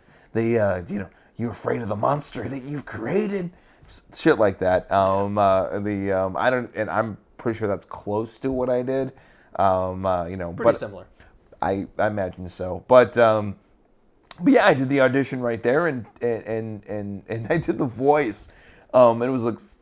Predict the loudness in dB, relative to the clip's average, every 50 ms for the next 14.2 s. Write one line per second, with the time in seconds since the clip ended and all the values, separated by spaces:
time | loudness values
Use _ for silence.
0 | -18 -16 -6 0 4 4 4 4 2 -2 -2 -2 -4 -6 -4 -2 0 0 0 0
1 | 0 -2 -2 -4 -6 -8 -8 -6 -4 -4 -4 -6 -8 -12 -10 -8 -6 -6 -6 -8
2 | -10 -10 -12 -10 -10 -10 -10 -12 -14 _ _ -8 -4 -4 -4 -4 -4 -8 -8 -8
3 | -10 -12 -12 -14 -12 -12 -12 -14 -14 _ -18 -16 -14 -14 -16 -16 _ _ _ _
4 | _ _ _ _ _ _ _ _ _ _ _ _ _ _ _ _ _ _ _ _
5 | -16 -8 -6 -6 -6 -6 -8 -8 -8 -8 -6 -6 -8 -8 -4 -2 0 0 0 0
6 | -2 -4 -8 -10 -10 -10 -12 -10 -8 -6 -6 -6 -6 -8 -12 -18 -20 -20 _ _
7 | _ -10 -8 -6 -6 -6 -8 -14 _ _ _ _ _ _ _ _ _ _ _ _
8 | _ _ _ _ -4 0 2 2 2 2 2 4 4 4 4 4 0 -6 -16 _
9 | _ _ _ _ _ _ _ _ _ -8 -2 0 0 2 4 4 4 4 4 2
10 | 0 -2 -2 -2 -2 -2 -2 -2 -4 -6 -2 2 4 6 6 6 4 2 0 0
11 | 0 0 0 0 -4 -4 -6 -4 -6 -8 -10 -10 -10 -8 -6 -4 -2 -2 -2 -4
12 | -4 -6 -8 -8 -8 -10 -10 -8 -6 -2 -2 -2 -2 -4 -6 -10 -10 -10 -10 -12
13 | -12 -12 -10 -8 -8 -8 -8 -10 -10 -12 -10 -10 -10 -8 -6 -4 -4 -4 -4 -8
14 | -12 -12 -14 -18